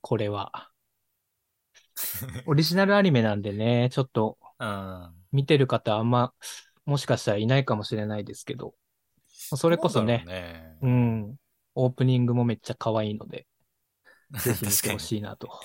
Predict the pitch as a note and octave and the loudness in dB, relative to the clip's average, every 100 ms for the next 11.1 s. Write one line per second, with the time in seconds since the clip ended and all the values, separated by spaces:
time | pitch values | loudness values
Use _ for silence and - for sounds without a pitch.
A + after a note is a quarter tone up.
0 | - - - G#2+ G#2 G2+ - C3+ D3 D#3 | -16 -12 -8 -6 -6 -10 -10 -6 -4 -4
1 | F2+ F2 E2 D#2+ _ _ _ _ G2 F#2+ | -10 -16 -20 _ _ _ _ _ -18 -16
2 | F2+ E2 _ _ _ _ _ _ _ _ | -16 -20 _ _ _ _ _ _ _ _
3 | _ _ _ _ _ _ _ _ _ - | _ _ _ _ _ _ _ _ _ -20
4 | _ - - G#2 F2 E2 E2 E2+ G2 _ | _ -20 -20 -20 -20 -20 -20 -20 _ _
5 | _ _ B2+ B2 B2 A#2 A2+ A#2 A2 G#2+ | _ _ 2 2 2 0 -2 -2 -2 -2
6 | G2+ - - F#2 F2 E2 - _ _ _ | -6 -12 -12 -10 -8 -12 -16 _ _ _
7 | - C#3 B2 B2+ A2 A#2+ - - F#2+ F2 | 0 2 2 2 -2 -4 -12 -14 -12 -12
8 | E2+ E2+ E2+ E2+ _ _ _ _ _ _ | -14 -16 -16 -20 _ _ _ _ _ _
9 | A#2+ A2 G#2+ G2+ _ - - _ F#3+ - | -10 -10 -10 -16 _ -20 -20 _ -20 -20
10 | - G#3 - - - - C3 D#3+ - - | -16 -14 -14 -20 -20 -20 -16 -14 -16 -20